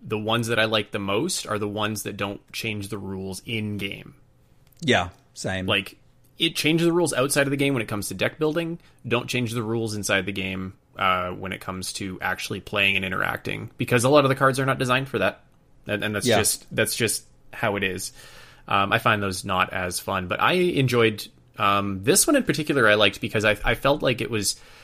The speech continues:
Speaker 1: flexing my, uh, deck construction muscles, which is not something that I use often. I'm not, I'm not a brewer.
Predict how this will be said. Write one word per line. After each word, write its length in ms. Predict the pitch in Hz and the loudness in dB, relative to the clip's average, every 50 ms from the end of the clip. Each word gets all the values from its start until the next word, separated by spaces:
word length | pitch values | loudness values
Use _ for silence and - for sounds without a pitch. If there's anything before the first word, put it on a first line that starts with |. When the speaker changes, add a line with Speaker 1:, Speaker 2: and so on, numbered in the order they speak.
| - - - | -20 -20 -20
Speaker 1:
flexing 600 | - - - 127 117 - - - 139 131 123 113 | -14 2 4 4 4 6 4 2 2 2 2 2
my, 460 | 107 104 104 104 101 101 101 95 - - _ _ - | 4 4 4 4 4 2 2 0 -4 -10 _ _ -6
uh, 360 | - 104 98 95 92 92 90 87 85 - - | -2 2 2 4 4 2 0 -2 -6 -2 2
deck 320 | 110 107 - - - - | 2 2 2 0 -4 -8
construction 560 | - 110 - - - 117 101 - - 113 101 | -6 -6 -4 -2 0 -2 -2 -2 -2 -2 0
muscles, 480 | 127 160 - - 127 110 107 110 - - | 0 0 0 0 0 0 0 -2 -4 -4
which 160 | 110 - 104 | -4 -4 -4
is 80 | 98 110 | -2 -2
not 160 | 101 - - | -2 -2 -2
something 240 | 113 98 101 101 95 | -4 -6 -6 -6 -2
that 100 | 98 95 | -2 -2
I 40 | |
use 260 | 95 95 95 92 90 92 | -2 -2 -4 -4 -4 -6
often. 400 | 92 92 - - 95 95 95 - | -6 -8 -8 -10 -10 -10 -8 -4
I'm 220 | - 113 110 113 110 | -2 -2 -2 0 0
not, 200 | 104 98 101 107 | 2 2 2 2
I'm 120 | 104 101 | 0 0
not 140 | 98 95 107 | 0 0 0
a 40 | 120 | 0
brewer. 440 | 120 123 127 123 120 123 131 131 | 0 2 2 2 2 0 -2 -4